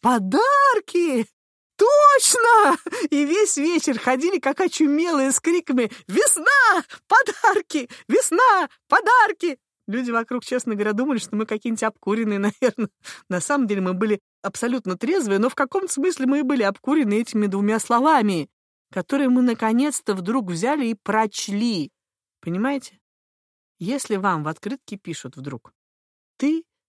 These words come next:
дорогая моя, такая нежная и замечательная», в этот момент надо представить себе, какая же ты нежная и как ты выглядишь в глазах этого человека.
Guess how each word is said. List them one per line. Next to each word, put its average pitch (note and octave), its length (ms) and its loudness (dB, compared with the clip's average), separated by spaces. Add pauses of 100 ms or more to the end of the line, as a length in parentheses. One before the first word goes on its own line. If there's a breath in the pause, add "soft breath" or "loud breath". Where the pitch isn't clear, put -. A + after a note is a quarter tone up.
(140)
дорогая E3 380 -8
моя, D3 200 -8
такая D3 340 -12
нежная E3+ 440 -6
и D3 40 -8
замечательная», C#3+ 920 -8 (640)
в D#3 80 -10
этот - 280 -8
момент F#3+ 500 -6 (720)
надо E3+ 260 -6
представить D#3+ 680 -8
себе, D#3 540 -10 (560)
какая E3+ 480 -2
же C#3 120 -12
ты D3 460 -12
нежная D#3+ 640 -6 (1080)
и - 80 -12
как A#3+ 300 -6
ты G3 160 -6
выглядишь E3+ 560 -8
в D3+ 40 -12
глазах D3+ 460 -8
этого G3 300 -12
человека. F#3+ 680 -10